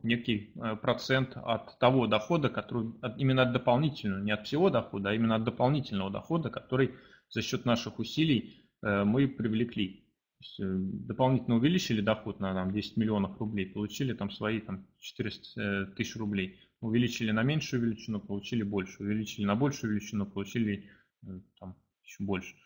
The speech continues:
Ну, то есть, э, тут уже идет непосредственно от, м, ключевые индикаторы, э, от ключевых индикаторов эффективности. Так, тут Максим хочет задать, м, щекотливый вопрос, узнать мнение о людях.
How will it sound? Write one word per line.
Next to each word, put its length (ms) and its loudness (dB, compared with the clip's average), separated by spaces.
Ну, 140 2
то 200 -4
есть, 200 -2
э, 80 2
тут 240 0
уже 580 6
идет 360 2
непосредственно 760 0
от, 260 -2
м, 300 -2
ключевые 840 0
индикаторы, 840 -2
э, 20 -6
от 240 -6
ключевых 400 -2
индикаторов 500 0
эффективности. 600 -4
Так, 280 0
тут 240 -4
Максим 400 0
хочет 360 0
задать, 600 2
м, 300 -2
щекотливый 600 -2
вопрос, 480 0
узнать 280 0
мнение 380 2
о 40 4
людях. 360 0